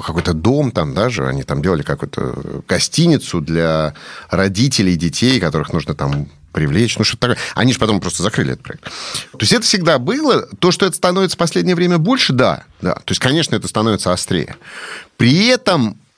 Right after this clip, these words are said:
ты понимаешь, здесь, мне кажется, начинается тоже интересное расхождение.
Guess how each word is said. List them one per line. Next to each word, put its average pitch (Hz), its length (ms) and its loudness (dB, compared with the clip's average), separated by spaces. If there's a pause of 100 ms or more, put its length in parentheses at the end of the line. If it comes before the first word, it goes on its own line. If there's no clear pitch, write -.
(140)
ты 160 100 2
понимаешь, 190 400 4
здесь, 185 200 4
мне 190 100 4
кажется, 185 220 2
начинается 180 400 2
тоже 214 160 2
интересное 120 400 2
расхождение. 110 680 0